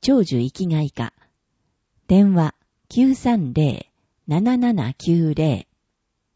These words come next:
認知機能の低下を早期に発見しましょう。認知症は早期治療によって進行を遅らせたり、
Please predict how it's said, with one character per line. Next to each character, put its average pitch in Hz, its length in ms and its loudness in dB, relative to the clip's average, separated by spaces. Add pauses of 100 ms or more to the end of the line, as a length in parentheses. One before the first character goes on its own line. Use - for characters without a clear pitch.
(1200)
認 254 180 2
知 302 140 0
機 302 180 0
能 220 200 4
の 131 140 0
低 180 260 0
下 160 180 0
を 143 160 -2
早 277 240 2
期 202 140 -4
に 147 120 0
発 151 280 -6
見 202 180 2
し 185 140 -2
ま 180 100 0
し 165 140 0
ょ 147 200 2 (1300)
う。 202 60 -4
認 247 140 4
知 233 160 0
症 214 260 4
は 190 180 2 (220)
早 302 240 2
期 170 160 -4
治 - 160 -6
療 220 200 6
に 202 140 0
よ 185 100 0
っ - 40 -4
て - 320 -6
進 269 260 -2
行 247 320 0
を 214 120 2
遅 226 180 2
ら 226 120 0
せ 220 140 0
た 214 120 0
り、 156 180 0